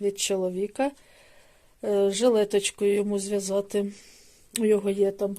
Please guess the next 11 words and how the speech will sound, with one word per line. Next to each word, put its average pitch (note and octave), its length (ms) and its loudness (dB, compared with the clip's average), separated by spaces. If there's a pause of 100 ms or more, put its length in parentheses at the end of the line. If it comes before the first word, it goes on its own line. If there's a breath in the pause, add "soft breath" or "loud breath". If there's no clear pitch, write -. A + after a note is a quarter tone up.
(120)
жилеточка A3+ 760 -4
з C4+ 40 -6
собою. C4 560 -2 (800 soft breath)
Із, G#3+ 340 -2
е, G#3+ 340 2 (200)
<clears throat> A#3+ 240 6
северянки G#3 680 4
мериносу, G3+ 640 0
така F#3 400 -2 (120)
яскраво F#3+ 560 -2
голуба. F#3+ 500 -2